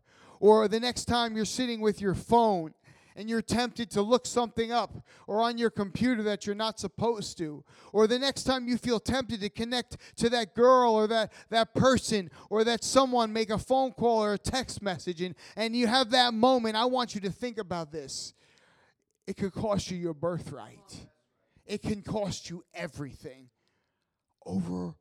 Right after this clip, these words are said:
feeding one little bit of hunger for a minute.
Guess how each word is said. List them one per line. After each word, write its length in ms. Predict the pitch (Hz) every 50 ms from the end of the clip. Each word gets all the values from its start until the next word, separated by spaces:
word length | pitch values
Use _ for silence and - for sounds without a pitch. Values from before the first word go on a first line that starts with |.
| _ _ _ _ _ _ _ _ _ _ _ -
feeding 720 | - - - - 190 185 165 165 165 160 151 147 139 131 - _ _
one 680 | - 123 135 151 170 180 180 180 175 175 170 165 156 - -
little 320 | - 143 156 170 165 160
bit 160 | 143 160 156
of 100 | 143 -
hunger 640 | - - - - 165 165 151 131 117 110 104 101 113 _ _ _ _ _ _ _ _ _ _ _ _ _ _ _ _ _ _ _ _ _ _ _ _ _ _
for 160 | - 139 131 123
a 40 |
minute. 320 | 123 135 135 127 107 90